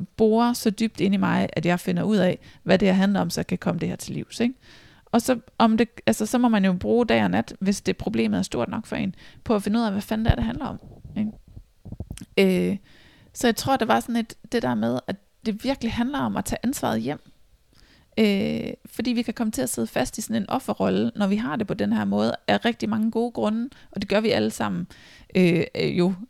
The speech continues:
<laughs> i ny og næ. Men at forvente den der offerrolle til, "Nej, kraftedme, ikke? Nu gider jeg fandme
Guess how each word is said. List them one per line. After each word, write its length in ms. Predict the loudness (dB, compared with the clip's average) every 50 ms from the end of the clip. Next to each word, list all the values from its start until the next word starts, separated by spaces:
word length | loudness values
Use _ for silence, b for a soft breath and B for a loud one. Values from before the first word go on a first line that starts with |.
| _ _
<laughs> 280 | 0 2 2 2 4 4
i 80 | 6
ny 180 | 6 8 8 6
og 80 | 6 6
næ. 140 | 4 2 0 B B B B B B B B B B B 0
Men 240 | 2 4 4 4 4
at 80 | 2
forvente 380 | 2 2 2 2 2 2 2 2
den 80 | 2
der 80 | 2 2 0 -2 _ _ -4 0
offerrolle 640 | 2 2 4 4 2 2 4 4 4 4 4 2 0
til, 320 | 0 0 2 2 2 2 b b b b b 0
"Nej, 100 | 2 2
kraftedme, 800 | 2 0 -2 -2 -4 -4 -6 -4 -2 0 0 2 0 0 -2 -2 -4 -2 0
ikke? 200 | 2 2 2 -2 -6 _ _ _ _ -2
Nu 80 | -2 -2
gider 260 | 0 0 0 0 0
jeg 120 | 0 -2
fandme 540 | -6 -8 -4 -2 -2 0 0 -2 -2 -4